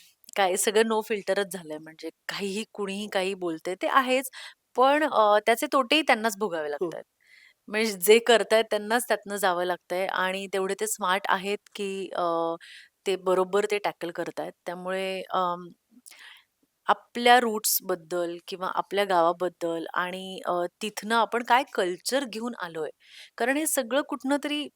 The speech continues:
Speaker 1: घेतलेलं आणि इन्फ्लुएन्स झालेलं आत्ताचं
Speaker 2: हम्म,
Speaker 1: चालू
Speaker 2: हम्म.
Speaker 1: आहे. Actually रूटेड गोष्टी काय आहेत,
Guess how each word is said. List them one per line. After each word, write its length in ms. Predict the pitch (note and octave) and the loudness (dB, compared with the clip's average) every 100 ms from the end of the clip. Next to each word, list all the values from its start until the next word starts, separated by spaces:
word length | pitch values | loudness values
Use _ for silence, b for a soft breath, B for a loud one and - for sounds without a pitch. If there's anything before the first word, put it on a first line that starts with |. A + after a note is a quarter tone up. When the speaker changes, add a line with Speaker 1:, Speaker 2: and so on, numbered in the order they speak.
| _ | _
Speaker 1:
घेतलेलं 580 | F#3+ G3+ F#3+ - A3 B3 | -10 -8 -8 -4 -2 -2
आणि 180 | A#3+ B3+ | -2 -4
इन्फ्लुएन्स 560 | F#3+ - G3+ G3+ A3 | -8 -8 -4 -4 -4
झालेलं 300 | G#3 F#3+ F#3+ | -4 -4 -2
आत्ताचं 280 | F#3 - E3+ | -4 -4 -6
Speaker 2:
हम्म, 80 | E3 | -4
Speaker 1:
चालू 300 | F3 D#3 D#3 | -4 -4 -4
Speaker 2:
हम्म. 140 | D3+ | -8
Speaker 1:
आहे. 140 | D3+ D3+ B B B _ | -10 -16 B B B _
Actually 440 | - - - A#3+ B3+ | -8 -6 -4 -2 -2
रूटेड 360 | A#3+ G3+ A#3 | -4 2 2
गोष्टी 340 | A#3 A3+ - G#3+ | 4 0 -4 -4
काय 240 | G3+ F#3 | 0 0
आहेत, 260 | F3 D#3+ | -2 -8